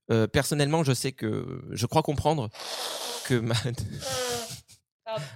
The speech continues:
Speaker 1: Allez-y, je vous en prie. Que ma dépression et, et, et ma profonde tristesse, elle vient du fait qu'il s'est passé des trucs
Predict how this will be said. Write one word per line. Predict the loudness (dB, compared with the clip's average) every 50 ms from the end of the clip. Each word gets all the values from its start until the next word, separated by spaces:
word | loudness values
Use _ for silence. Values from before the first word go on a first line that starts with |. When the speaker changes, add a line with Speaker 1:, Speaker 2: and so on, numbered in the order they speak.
| -6
Speaker 1:
Allez-y, | -2 -2 -2 -2 -2 -4
je | -4 -4
vous | -4
en | -4
prie. | -4 -6 -10 _ -14 -20 -18 -16 -16 -16 -10 -4
Que | 0 2
ma | 2 4
dépression | 4 2 2 2 0 0 0 2 0 0 2
et, | 2 0 0 -2 -4 -6 -8 -10 -14 _ _ _ _ _ _ _ _ _ _ 0
et, | 2 2 2 4 4 2
et | 4
ma | 4 2 2
profonde | 2 0 -2 0 0 0
tristesse, | 0 -2 0 0 0 0 0 0
elle | 0 0
vient | 2 2 2
du | 2 2
fait | 0 0
qu'il | -2 -2 -2 -2
s'est | 0
passé | 0 0 2 2 0 0
des | 0 -2 -2
trucs | 0 0 -2 -2